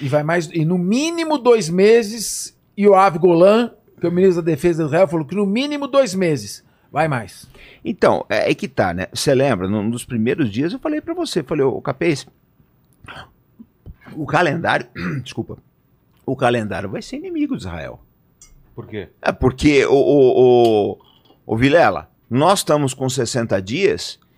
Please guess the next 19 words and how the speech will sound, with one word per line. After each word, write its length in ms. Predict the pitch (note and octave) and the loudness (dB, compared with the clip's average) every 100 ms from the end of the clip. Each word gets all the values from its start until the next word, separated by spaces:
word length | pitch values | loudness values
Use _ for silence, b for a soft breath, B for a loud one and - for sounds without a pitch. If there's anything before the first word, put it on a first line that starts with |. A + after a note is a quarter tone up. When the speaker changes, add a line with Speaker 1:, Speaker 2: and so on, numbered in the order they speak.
| _ | _
Speaker 2:
e 40 | B2 | 0
o 80 | |
exército 560 | D3+ C#3 G2 D3 G3 F3 | 2 4 4 4 2 -2
israelense, 520 | B2+ B2+ A#2+ A#2+ B2 | -4 -2 -2 -2 -2
na 100 | A#2+ | -2
verdade, 340 | A#2+ G#2 G2+ D#3+ | -2 0 0 -2
não 80 | |
conseguiu 340 | G3 G3+ A#2+ C3+ | -4 -10 -8 -6
libertar 380 | D#3 C3 A2 G#2 | -2 -2 -2 -4
nenhum 140 | A#2 | -4
refém. 400 | E3 - F2+ F#2 _ _ _ _ _ _ _ _ - - - - | -6 -8 -10 -10 _ _ _ _ _ _ _ _ -16 -14 -18 -18
Speaker 3:
Foi 140 | A2 | -14
só 240 | A#2 - A#2 | -14 -12 -8
na 60 | |
Speaker 2:
Eles 100 | C3 | -6
Speaker 3:
negociação. 320 | C3 - - C3 | -2 0 0 0
Speaker 2:
destruíram 680 | F#3 D4 E3 F3+ G3 - | 4 4 4 2 2 0
completamente 1080 | E3+ D#3+ C#3 C#3+ F3 - E3 B2 B2+ C3+ B2+ | 0 -2 0 2 2 2 0 2 0 -2 -6
Gaza, 640 | G#2 G#2 F#2+ A#2+ F#3+ E4 | -4 0 2 0 -2 -8